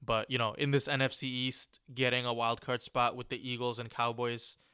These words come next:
in your division is, you know, very difficult too. Uh, just having four games against the Eagles and Cowboys, it's very detrimental. <laughs> Um, but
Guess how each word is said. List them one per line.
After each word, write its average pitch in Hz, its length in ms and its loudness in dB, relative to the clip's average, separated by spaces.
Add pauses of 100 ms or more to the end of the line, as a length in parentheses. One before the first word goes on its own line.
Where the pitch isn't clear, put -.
(420)
in 139 80 0
your 147 120 2
division 151 360 4
is, 120 380 -4
you 131 80 -4
know, 110 220 -4 (240)
very 110 200 -4
difficult 110 420 -10
too. 113 280 -10 (280)
Uh, 107 260 -8
just 113 160 -2
having 127 240 4
four 135 300 2
games 123 300 -2
against 120 260 -8
the 120 180 -10
Eagles 120 480 -4 (380)
and 120 140 -10
Cowboys, 123 640 -2
it's 110 140 -16
very 107 180 -6
detrimental. 107 560 -10 (340)
<laughs> 139 80 -6 (540)
Um, 107 580 -6 (600)
but 117 300 -4